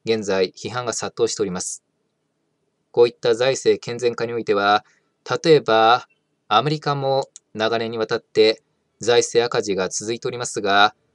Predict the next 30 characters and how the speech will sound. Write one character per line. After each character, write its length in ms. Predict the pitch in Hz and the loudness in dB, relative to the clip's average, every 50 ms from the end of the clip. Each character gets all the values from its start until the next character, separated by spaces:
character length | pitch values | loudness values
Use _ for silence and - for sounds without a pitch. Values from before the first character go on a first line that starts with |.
| _ _ _ _ _ | _ _ _ _ _
財 260 | - - 117 117 139 156 | -6 -4 -2 0 0 0
政 380 | 156 - - 165 165 165 147 | -2 -2 -4 -2 -2 -2 -2
破 120 | - 156 156 | -4 -6 -6
綻 240 | 156 - 131 117 | -6 -6 -6 -6
す 140 | - - - 117 | -6 -10 -8 -8
る 80 | 110 | -8
な 160 | 101 107 113 | -6 -6 -2
ど 120 | - 110 95 | -2 -2 -2
と 460 | _ - - 107 107 110 110 110 - _ _ _ _ _ _ _ _ _ _ _ _ _ _ _ _ _ _ _ _ _ _ _ _ | _ 0 2 4 6 6 6 4 2 _ _ _ _ _ _ _ _ _ _ _ _ _ _ _ _ _ _ _ _ _ _ _ _
批 120 | - - 107 | -12 -10 -6
判 180 | 104 110 110 | -6 -6 -6
さ 140 | - - 110 | -4 -4 -4
れ 60 | 107 101 | -2 -2
る 80 | 104 | -2
こ 100 | - 113 | -4 -4
と 100 | 104 113 | -2 -2
は 140 | 110 90 90 | -2 -2 -4
な 160 | 90 104 110 | -6 -6 -8
く、 240 | - - 110 92 - _ _ _ _ _ _ _ _ _ _ _ _ _ _ _ _ _ _ _ _ _ _ _ - | -6 -2 -4 -4 -4 _ _ _ _ _ _ _ _ _ _ _ _ _ _ _ _ _ _ _ _ _ _ _ -12
日 80 | 113 | -10
本 160 | 101 117 113 98 | -8 -8 -6 -4
に 80 | 104 | -2
お 60 | 120 | -4
い 60 | 127 123 | -2 0
て 120 | 117 107 | -2 -2
も 340 | 101 101 101 101 101 95 - _ _ - | -2 -2 -4 -4 -4 -6 -8 _ _ -8
財 160 | 98 101 110 | -2 0 0
務 100 | 110 107 | 0 0
省 220 | - - 104 95 92 | -2 0 0 0 0
が 320 | 101 101 101 101 107 - | 2 2 2 2 2 0